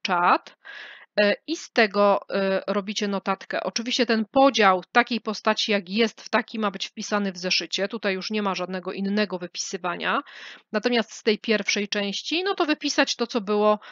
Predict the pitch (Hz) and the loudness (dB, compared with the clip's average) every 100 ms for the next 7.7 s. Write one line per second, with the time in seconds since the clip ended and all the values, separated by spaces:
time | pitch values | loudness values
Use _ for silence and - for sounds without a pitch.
0 | - - _ - 208 240 233 214 - 262 | -20 -20 _ -6 2 2 4 0 4 2
1 | 285 - 220 226 - - 220 233 247 254 | 2 0 -2 -4 -2 -4 0 0 0 -4
2 | 208 180 175 233 233 214 196 - 208 196 | -4 -2 2 2 4 2 0 -6 -2 -2
3 | 180 185 180 185 185 - 202 196 190 - | -2 -4 -2 -2 -2 -8 -6 -4 -4 -6
4 | - 262 - 190 180 180 - 202 175 175 | -8 -8 -4 -4 -2 -6 -2 -2 0 -4
5 | - - _ 214 226 247 254 247 240 226 | -6 -20 _ 0 4 4 4 2 2 0
6 | - - - _ 202 202 208 202 202 190 | -2 -16 -20 _ -2 -2 -2 -2 0 0
7 | 185 185 185 185 185 185 - | 0 -2 -2 -2 -2 -4 -6